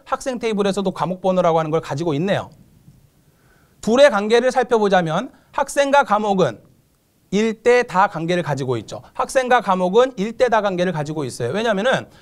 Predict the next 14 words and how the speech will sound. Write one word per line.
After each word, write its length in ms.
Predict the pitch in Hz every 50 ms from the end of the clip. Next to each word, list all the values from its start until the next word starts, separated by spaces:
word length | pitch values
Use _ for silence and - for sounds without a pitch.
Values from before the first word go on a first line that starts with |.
| - -
자, 120 | - 190
과목번호 460 | - - 208 240 254 247 277 262 262 254
일공일이 460 | 208 214 220 208 233 226 220 233 247
여기 160 | 226 208 220
두 140 | 214 - 180
개가 220 | 175 208 208 202 185
있잖아요. 500 | 156 - - 139 127 120 110 104 - - - _ _ _ _ _ _ _ _ -
그러니까 440 | 220 214 214 202 - 240 240 254 269
이쪽 360 | 240 196 185 - 233 226 -
하나가 400 | 262 233 226 214 202 240 247 269 -
이쪽 240 | 208 180 - 208 175
여러 200 | 165 180 208 196
개로 200 | 202 202 196 190
대응되니까 640 | 196 185 180 165 170 160 165 170 - 226 143 101